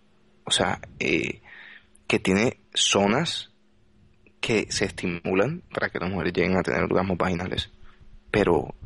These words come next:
eso no significa que toda la cavidad vaginal produce placer. Es más, la mujer cuando les meten el pene o el dedo, sienten como si les estuviera metiendo un bate allá adentro.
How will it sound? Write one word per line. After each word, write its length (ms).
eso 220
no 140
significa 680
que 320
toda 420
la 120
cavidad 420
vaginal 440
produce 500
placer. 540
Es 140
más, 500
la 120
mujer 260
cuando 300
les 120
meten 300
el 100
pene 320
o 140
el 80
dedo, 320
sienten 400
como 160
si 80
les 80
estuviera 260
metiendo 300
un 120
bate 300
allá 200
adentro. 320